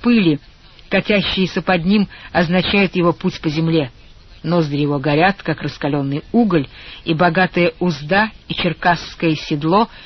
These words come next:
изукрашенное золотой чеканью, и черный атлас его шерсти, все пылает огнем от лучей солнца, и весь он огонь. Нет ему препятствий, валит,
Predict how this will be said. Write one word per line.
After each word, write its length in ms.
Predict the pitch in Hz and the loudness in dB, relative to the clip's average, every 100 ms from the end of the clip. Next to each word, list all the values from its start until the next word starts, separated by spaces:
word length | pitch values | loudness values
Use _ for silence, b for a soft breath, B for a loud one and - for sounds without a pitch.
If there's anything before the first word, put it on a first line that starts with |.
| B | B
изукрашенное 720 | 190 185 190 190 180 185 190 | 0 0 2 2 2 2 0
золотой 400 | 170 190 - 190 | 2 -2 0 0
чеканью, 640 | - 208 196 190 175 180 - B B B B - | 0 -2 0 0 2 -2 -6 B B B B -2
и 80 | 196 | 0
черный 420 | - 208 190 190 | 2 2 4 2
атлас 560 | - 175 - 175 175 - | 2 0 2 2 2 -2
его 220 | 170 160 | 0 0
шерсти, 600 | 151 220 240 - - 208 B B B | 0 0 0 -2 -6 -6 B B B
все 240 | - - 185 | -4 0 2
пылает 440 | 175 180 185 160 175 | 2 4 2 2 -2
огнем 340 | 156 175 156 | 0 0 0
от 120 | 147 | -2
лучей 300 | 151 - 147 | -6 -2 -4
солнца, 460 | - 220 226 196 196 | -2 0 0 0 -4
и 240 | - 175 | -4 -4
весь 300 | 143 202 - | 0 0 0
он 140 | 175 - - | -4 -4 -4
огонь. 400 | 151 151 139 131 - - - B B B - | -2 -2 -2 -6 -14 -20 -20 B B B 0
Нет 340 | 180 247 - | 6 6 4
ему 220 | - 220 202 | 2 2 2
препятствий, 640 | 196 196 185 160 - 147 | 0 2 2 0 -4 -8
валит, 460 | 139 196 214 170 | 0 2 2 0